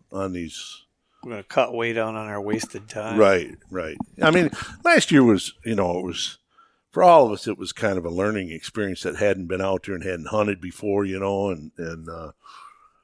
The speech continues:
Speaker 1: those guys have, you know, our buddies have been out there, you know, been hunting out there for years, very successful too, I might add, you know, and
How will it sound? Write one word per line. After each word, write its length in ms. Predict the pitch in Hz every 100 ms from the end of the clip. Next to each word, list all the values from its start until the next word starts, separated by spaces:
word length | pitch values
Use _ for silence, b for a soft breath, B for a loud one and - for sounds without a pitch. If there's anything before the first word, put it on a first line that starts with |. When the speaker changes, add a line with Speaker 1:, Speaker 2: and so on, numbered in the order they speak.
| b _ _ _ _ _
Speaker 1:
those 260 | 113 127 123
guys 320 | 123 104 101
have, 180 | 107 87 -
you 220 | 107 101
know, 360 | 98 92 95 - -
our 160 | 101 98
buddies 340 | 107 104 90
have 160 | 98 87
been 200 | 101 95
out 180 | 95 -
there, 240 | 98 92
you 140 | 92 92
know, 300 | 92 90 - b b b _
been 120 | 127 120
hunting 240 | 104 101
out 120 | 95
there 100 | 87
for 100 | 90
years, 340 | 104 127 107 -
very 260 | 101 117
successful 600 | - - - 131 113 - -
too, 220 | 123 92
I 40 |
might 240 | 87 85 85
add, 300 | 80 78 92
you 60 |
know, 260 | 87 95 95
and 140 | 87